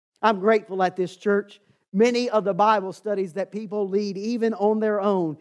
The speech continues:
guess what they do first? They call me.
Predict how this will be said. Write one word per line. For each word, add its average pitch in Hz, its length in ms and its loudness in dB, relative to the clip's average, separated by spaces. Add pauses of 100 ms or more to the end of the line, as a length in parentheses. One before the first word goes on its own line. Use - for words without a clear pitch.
(240)
guess 247 220 4
what 208 200 0
they 196 120 2
do 185 200 0
first? 175 420 -4 (800)
They 185 100 -4
call 156 300 0
me. 160 260 -6